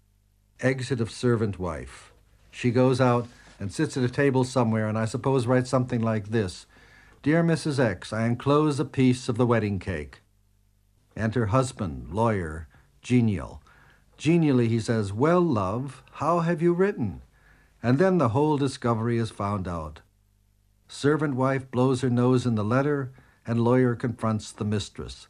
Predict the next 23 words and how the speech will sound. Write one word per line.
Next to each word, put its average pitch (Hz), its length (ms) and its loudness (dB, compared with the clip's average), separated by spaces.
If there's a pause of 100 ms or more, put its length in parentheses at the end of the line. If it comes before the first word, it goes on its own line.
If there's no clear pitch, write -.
(140)
She 147 240 -4
confesses. 101 800 -6 (360)
Then 135 160 2
they 151 100 2
talk 143 260 0
a 143 60 -2
page 147 380 0
or 135 80 0
so 127 260 0
of 113 140 -4
copybook 113 640 -4
talk, 90 460 -6 (340)
as 104 160 -4
distinguished 131 560 -2
from 110 160 -2
servant's 113 640 -2 (160)
ditto. 87 560 -4 (560)
She 151 300 0
weeps, 139 540 2
but 123 180 -2
he 123 180 2
is 113 160 0
stern. 90 680 -4